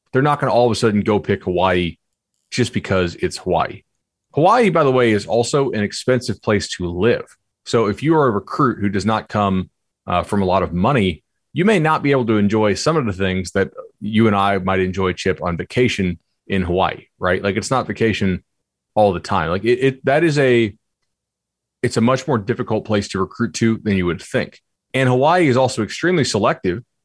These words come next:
uh, about who they bring in to their recruiting class, uh, on official visits, because they, they have to be really careful here 'cause you only get so many officials and they don't wanna waste them on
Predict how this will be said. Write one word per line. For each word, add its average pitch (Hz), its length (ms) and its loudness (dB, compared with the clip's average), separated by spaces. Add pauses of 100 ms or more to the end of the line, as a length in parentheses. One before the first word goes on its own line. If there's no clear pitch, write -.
uh, - 100 -4
about - 360 -2
who 156 200 0
they 143 140 2
bring 110 300 2
in 104 340 -2 (320)
to - 100 0
their 107 140 2
recruiting 95 420 -2
class, 123 540 -2 (320)
uh, 95 140 -4 (120)
on 110 160 2
official 110 340 -2
visits, 117 520 -4 (240)
because 107 260 0
they, 117 320 0
they 107 220 2
have 120 180 -2
to 123 80 -8
be 117 160 0
really 110 360 0 (120)
careful 147 380 -2
here 104 180 2
'cause 92 140 -4
you 117 60 2
only 139 120 2
get 131 120 -2
so 131 100 0
many 120 160 2
officials 98 560 -2
and 98 160 -2
they 98 80 2
don't 113 220 0
wanna 110 160 2
waste 110 280 0
them 101 160 0
on 95 240 -2